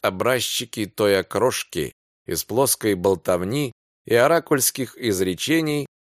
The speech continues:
словом, того чистейшего вздора, который господин Дюринг преподносит своим читателям на протяжении целых пятидесяти страниц под видом проникающей до корней науки –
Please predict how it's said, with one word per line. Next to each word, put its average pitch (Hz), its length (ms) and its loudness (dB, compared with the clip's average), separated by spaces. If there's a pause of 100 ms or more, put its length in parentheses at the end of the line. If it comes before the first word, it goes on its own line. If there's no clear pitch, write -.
(240)
словом, 190 560 2 (140)
того 147 300 2
чистейшего 131 920 0
вздора, 104 640 2 (320)
который 151 360 2
господин 120 640 0
Дюринг 151 540 0 (240)
преподносит 139 720 0
своим 127 400 2
читателям 98 760 -2 (400)
на 90 160 -6
протяжении 156 640 0
целых 170 520 0
пятидесяти 131 760 -6
страниц 110 720 -2 (100)
под 151 200 0
видом 143 460 0 (340)
проникающей 113 880 2
до 98 160 0
корней 101 680 -2
науки – 101 800 -4